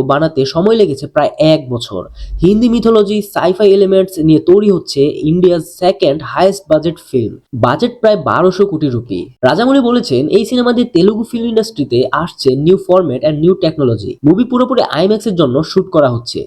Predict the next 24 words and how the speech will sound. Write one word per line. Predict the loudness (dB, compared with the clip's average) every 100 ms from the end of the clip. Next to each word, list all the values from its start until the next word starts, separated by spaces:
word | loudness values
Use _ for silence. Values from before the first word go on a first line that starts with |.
| -8
স্টোরি | 2 4 4
লিখতে | 0 -2 0
লেগেছে | 2 0 -2 -2
চার | 0 0 -2
বছর, | -6 -4 -4
আর | -4 -2
সব | -2 -2
ঠিকঠাক | -4 -2 -2 -2
থাকলে | 0 0 0 0
বক্স | 0 0
অফিস | -4 -2 0
কালেকশন | 0 -2 -4 -2
ইজিলি | 0 2 0 0
চার | -2 0
থেকে | 0 0 0
পাঁচ | -4 -2
হাজার | -4 -2
কোটি | -2 -2 -2 -4
ছুতে | -4 0 2
পারে। | 0 -4 -14 _ 2
এবার | 2 0
আসি | -4 -4
শাকিব | -2 -2 -2
খানের | 0 0